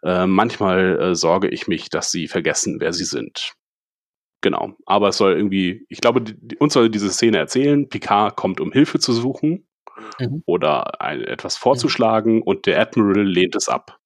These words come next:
Speaker 1: Das wollen sie uns, glaube ich, in dieser Szene erzählen,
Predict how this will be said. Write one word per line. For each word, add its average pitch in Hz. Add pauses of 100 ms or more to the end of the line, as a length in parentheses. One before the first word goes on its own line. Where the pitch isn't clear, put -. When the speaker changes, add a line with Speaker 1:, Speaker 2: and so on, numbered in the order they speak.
(520)
Speaker 1:
Das 104
wollen 98
sie 85
uns, 82
glaube 82
ich, -
in 92
dieser 87
Szene 92
erzählen, -